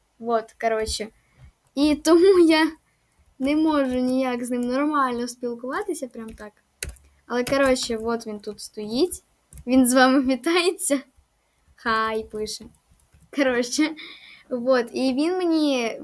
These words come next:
подарував, до речі, подарунки. <laughs> Коротше, він мені подарував лілію за один трильйон. Ой, ні, мільярд. Мільярд,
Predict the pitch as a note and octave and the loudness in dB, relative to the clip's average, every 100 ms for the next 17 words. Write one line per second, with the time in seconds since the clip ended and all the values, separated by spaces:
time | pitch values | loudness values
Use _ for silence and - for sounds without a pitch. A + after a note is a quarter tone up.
0 | A3+ C4+ C4 C4 B3 C4 C4 B3 C#4 - | -6 -4 0 0 2 0 0 -2 -4 -8
1 | C4 A#3 A#3 D#4 F4+ - - E4+ D#4 C#4+ | -8 -4 0 0 0 -6 -4 -4 -4 -4
2 | C#4+ C4+ C4+ - C4 - - - C4 C#4+ | 0 2 2 -2 -12 -18 -20 -8 0 2
3 | D#4 D#4+ D#4 C4+ C4+ C#4 C#4+ - - A#3+ | 2 0 -2 -4 0 -2 -2 -8 -10 -8
4 | A#3+ C4+ F#4 G4+ E4 C#4+ B3 B3+ B3+ B3+ | -4 -4 0 2 2 0 -2 -4 -2 -2
5 | B3 - - A#3 A3+ A#3+ B3 A#3 A#3 _ | -4 -6 -12 -10 -8 -6 -6 -6 -10 _
6 | _ _ _ _ B3+ A#3+ A#3+ A#3+ B3 D4+ | _ _ _ _ -8 -6 -6 -4 -2 -2
7 | G4+ - _ _ _ _ _ - A#3 G#3+ | -6 -12 _ _ _ _ _ -10 -8 -8
8 | G#3+ G#3 G#3 B3 B3+ D4+ - _ - B3 | -10 -8 -6 -4 -4 -4 -8 _ -8 -4
9 | A#3+ G#3 | -2 -4